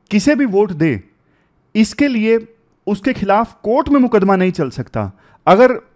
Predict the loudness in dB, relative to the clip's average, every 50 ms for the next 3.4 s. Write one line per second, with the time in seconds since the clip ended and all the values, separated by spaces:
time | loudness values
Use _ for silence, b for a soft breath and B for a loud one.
0 | _ -6 -2 0 0 0 0 0 -2 -2 -2 0 0 0 2 2 0 0 -2 -4
1 | -2 -2 -2 0 -2 -4 -8 _ -16 -6 -4 -2 -2 -2 -4 -4 -6 -6 -2 -2
2 | -4 -2 0 -2 -2 -4 -8 -12 -6 0 2 2 2 2 -2 -4 0 2 2 2
3 | 2 0 -2 -2 -2 -4 -6